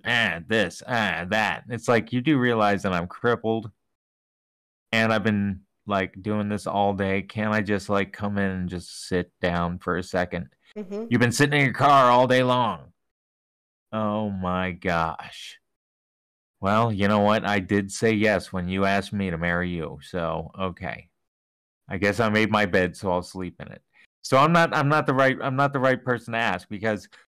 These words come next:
Speaker 1: personally, I don't think you took it too far, but I think that I'm looking at this way too inside of the box. So
Speaker 2: A little
Speaker 1: go
Speaker 2: bit too
Speaker 1: ahead,
Speaker 2: bitter.
Speaker 1: Sadar. G-, like, go
Speaker 2: I
Speaker 1: ahead and give me some rationale behind this.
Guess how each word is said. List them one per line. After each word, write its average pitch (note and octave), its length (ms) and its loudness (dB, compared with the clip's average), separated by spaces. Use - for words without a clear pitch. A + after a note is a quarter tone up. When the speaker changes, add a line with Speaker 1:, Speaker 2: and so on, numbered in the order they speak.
Speaker 1:
personally, A#2 720 -4
I D#3+ 280 2
don't G3 280 4
think F#2+ 280 -10
you F#2+ 100 -8
took G2 280 -8
it F#2 120 -10
too G#2 160 -8
far, G2 380 0
but A2+ 180 -2
I C#3 320 2
think C#3+ 240 -2
that B2+ 140 2
I'm B2+ 300 2
looking C#3+ 280 -2
at C#3 160 -2
this C#3 300 0
way D3 600 2
too D#3+ 260 2
inside C3+ 580 0
of G2+ 60 -4
the G#2+ 60 -2
box. F#2+ 540 -2
So G#2+ 760 4
Speaker 2:
A F3+ 60 -4
little F#3 240 2
Speaker 1:
go F#3+ 140 6
Speaker 2:
bit F#3 40 8
too E3+ 60 8
Speaker 1:
ahead, D#3+ 160 6
Speaker 2:
bitter. D#3 260 4
Speaker 1:
Sadar. C3 500 4
G-, B2 280 -10
like, A#2+ 340 0
go D3 100 6
Speaker 2:
I F3 120 8
Speaker 1:
ahead C#3+ 260 4
and A2+ 280 -6
give C3 160 0
me B2 180 -4
some G#2+ 220 -8
rationale G2+ 640 -2
behind E2 440 -10
this. - 340 -20